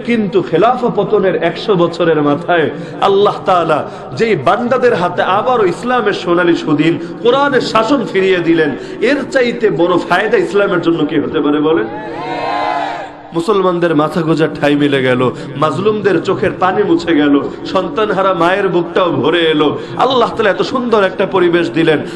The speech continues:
আবারও কোরআনের শাসন ফিরে আসলো। ইসলাম শান্তির ধর্ম,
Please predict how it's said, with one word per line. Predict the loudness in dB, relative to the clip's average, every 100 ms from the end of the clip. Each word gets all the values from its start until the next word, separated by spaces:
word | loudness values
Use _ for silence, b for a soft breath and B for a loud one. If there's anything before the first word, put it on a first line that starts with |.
| B
আবারও | 2 2 0
কোরআনের | 0 0 0 0
শাসন | -2 -2 -2 -4
ফিরে | -2 0 2
আসলো। | 0 0 -2 -2 B
ইসলাম | -8 -2 -2 0
শান্তির | -2 -4 0 0 2
ধর্ম, | 0 2